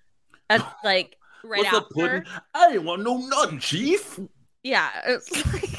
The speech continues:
Speaker 1: so disgusting.
Speaker 2: Aiden would have been so much better played had he been played by Harry Connick Junior, and maybe that's also why I'm making him more Southern than he is.
Speaker 1: Yeah, 'cause you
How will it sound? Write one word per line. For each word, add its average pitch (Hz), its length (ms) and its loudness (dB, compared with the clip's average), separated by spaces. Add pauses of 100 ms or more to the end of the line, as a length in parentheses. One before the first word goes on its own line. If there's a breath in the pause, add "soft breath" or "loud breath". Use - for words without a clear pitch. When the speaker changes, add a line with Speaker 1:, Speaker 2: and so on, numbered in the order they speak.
(240)
Speaker 1:
so - 220 -6 (220)
disgusting. - 880 -6
Speaker 2:
Aiden 370 240 0
would 349 100 -4
have 262 80 -6
been 202 140 0
so 143 180 -2
much 143 240 -2
better 104 220 2
played 104 260 -2
had 107 140 -2
he 98 80 0
been 92 180 -6
played 101 220 0
by 98 120 0
Harry 98 240 0
Connick 95 360 -2
Junior, 98 340 -2
and 120 120 -4
maybe 320 260 -2
that's 113 300 -2
also 147 220 -2
why 143 220 0
I'm 135 120 -2
making 135 260 -4
him 143 140 -8
more 139 180 2
Southern 139 380 -2
than 143 200 -6
he 147 140 0
is. 160 460 -6 (800)
Speaker 1:
Yeah, 262 280 2
'cause 262 240 -8
you 359 120 2